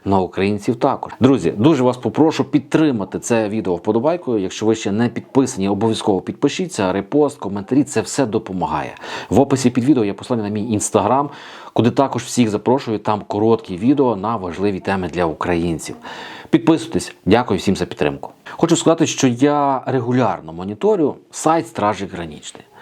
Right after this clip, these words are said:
Для того, щоб розуміти, що відбувається на кордоні, які штрафи, депортації, заборони в'їзду, хто проїхав, кого не пропускають, з якими документами.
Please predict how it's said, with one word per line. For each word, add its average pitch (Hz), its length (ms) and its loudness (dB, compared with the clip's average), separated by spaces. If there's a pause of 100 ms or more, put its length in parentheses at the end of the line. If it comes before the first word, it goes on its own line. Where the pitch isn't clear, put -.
(260)
Для 127 120 6
того, 202 200 4
щоб 127 220 0
розуміти, 127 460 0
що 143 220 2
відбувається 110 540 -2
на 120 200 2
кордоні, 101 760 0 (560)
які 113 320 4
штрафи, 110 880 -2
депортації, 104 920 -2
заборони 143 520 0
в'їзду, 92 440 -4
хто 147 320 2
проїхав, 107 520 -2
кого 123 260 0
не 147 100 0
пропускають, 101 720 -2
з - 40 -12
якими 147 260 2
документами. 107 720 -2